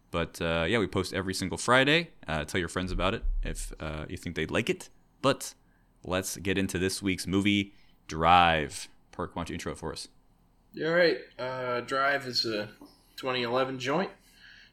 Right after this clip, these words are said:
Speaker 2: uh, directed by Nicholas Winding Refn, uh, starring all the actors.
Speaker 1: <laughs> Stat cast.
Speaker 2: Um, yep, uh, but es-, in particular, Ryan Gosling, Carey Mulligan from last week,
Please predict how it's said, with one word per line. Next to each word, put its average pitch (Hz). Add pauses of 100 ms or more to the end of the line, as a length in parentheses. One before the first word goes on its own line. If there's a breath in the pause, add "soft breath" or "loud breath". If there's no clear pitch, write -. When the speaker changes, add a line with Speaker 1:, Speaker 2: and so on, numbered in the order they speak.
(120)
Speaker 2:
uh, 101
directed 104
by 95 (100)
Nicholas 104
Winding 101
Refn, 110 (680 soft breath)
uh, 80
starring 107
all 104
the 101
actors. - (160)
Speaker 1:
<laughs> -
Stat -
cast. 90
Speaker 2:
Um, 67 (140)
yep, 95
uh, 78
but 95
es-, - (360)
in 107
particular, 101 (140)
Ryan 101
Gosling, 92
Carey 92
Mulligan 92
from 87
last 80
week, -